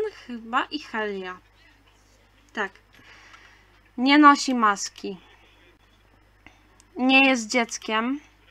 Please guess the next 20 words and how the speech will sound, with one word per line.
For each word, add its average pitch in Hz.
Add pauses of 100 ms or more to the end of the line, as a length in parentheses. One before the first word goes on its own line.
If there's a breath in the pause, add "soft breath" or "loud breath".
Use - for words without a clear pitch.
(320)
Dorosły 247
mężczyzna, 247
tak, 240
pochodzi 254
z 247
bajki. 233 (640 soft breath)
Nie 277
występuje 302
w -
tytule 247
filmu. 240
Y, 240 (120)
kiedyś 302
była 277
zła, 247
ale 240
teraz, 269
y, 240
chyba 247
nie. 226